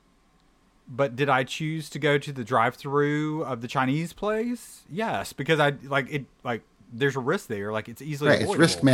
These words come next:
Speaker 2: management, yeah.
Speaker 1: Like, I could have walked through that bar to get to the outside, but I was like, or I could just walk around the building for an extra five minutes of walking. I'd already walked a mile to get there. It was like, I can walk an extra five minutes.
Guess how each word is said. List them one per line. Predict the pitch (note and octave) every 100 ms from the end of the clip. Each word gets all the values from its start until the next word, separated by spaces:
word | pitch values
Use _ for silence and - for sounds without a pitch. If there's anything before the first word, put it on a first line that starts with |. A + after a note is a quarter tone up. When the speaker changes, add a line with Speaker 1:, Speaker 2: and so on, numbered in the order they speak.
| A#2
Speaker 2:
management, | G#2+ G#2 F#2 -
yeah. | G#2
Speaker 1:
Like, | F2 - _ -
I | C#3+
could | A3
have | G#3
walked | C#3 D3 C3
through | F3+ G3+
that | D3
bar | B2 E3+ C#3+
to | C3
get | C3
to | -
the | C3+
outside, | A#2 A2 - E3+ C#3 B2
but | A#2+
I | A2+
was | A2+ A#2+
like, | A#2 _ -
or | G3+ G3+
I | D3+
could | D3+
just | C#3
walk | C3 A#2+
around | B2+ A2+
the |
building | F#2+ D#3 B2 A2
for | A#2+
an | A2
extra | G#2+ - G2+ F#2 _ _ - - _ -
five | A2+ G#2
minutes | A2 G#2
of | G#2+
walking. | F#2+ B2+ B2+ G#2+ G2+ G#2 G2+
I'd | G2+
already | G#2+ G2+
walked | F2+ A2 -
a |
mile | E2 F2+ G2 D#2+ E2+
to | F#2
get | A#2
there. | F#2 D#2+
It | F#2+
was | F#2
like, | F2+
I | F2
can | F#2
walk | F#2 F#2+
an | F#2+
extra | E2+ G2+
five | F2+ F2+
minutes. | G2 G#2+ D#2+